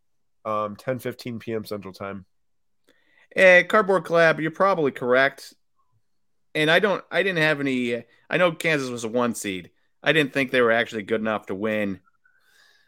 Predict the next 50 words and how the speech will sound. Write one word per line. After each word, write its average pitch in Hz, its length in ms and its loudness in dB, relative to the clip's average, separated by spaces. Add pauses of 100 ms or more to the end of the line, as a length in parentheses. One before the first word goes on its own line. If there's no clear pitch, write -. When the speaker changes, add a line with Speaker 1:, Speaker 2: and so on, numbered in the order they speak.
(140)
Speaker 2:
a - 40 -20
championship 120 600 -2
or 104 80 -4
anything, 104 320 -4
even 202 160 0
though 175 100 6
I 147 180 4
also 147 280 0
thought 123 220 -2
that 107 160 -2
last 117 340 -2
year. 92 380 -8
It 117 180 -10
just 131 220 -6
takes 135 200 0
a 127 40 0
Speaker 1:
Yeah, 120 140 2
Speaker 2:
team 117 100 -2
to 107 60 -10 (100)
get 110 100 -6
Speaker 1:
but 143 120 4
Speaker 2:
hot. - 20 4
Speaker 1:
then 151 340 2 (320)
he 165 140 -2
lost 170 260 6
to 180 80 0
Texas 143 440 0
by, 123 140 2 (160)
like, 117 200 -2
twenty 135 240 -4
points 123 340 -6
twice 110 400 -4
in 101 80 -12
the 98 60 -8
last, 101 240 -6
like, 107 80 -6
Speaker 2:
Twice, 165 140 2
Speaker 1:
three 120 100 -2
weeks 117 200 -6
of 208 120 -8
the - 40 -12
season. 107 280 -10
Speaker 2:
twice 175 160 -4
in 175 60 -4
a 160 40 -2
week, 147 300 -6
twice 185 260 -4
in 165 100 -6
one 139 180 -2
week. 95 240 -8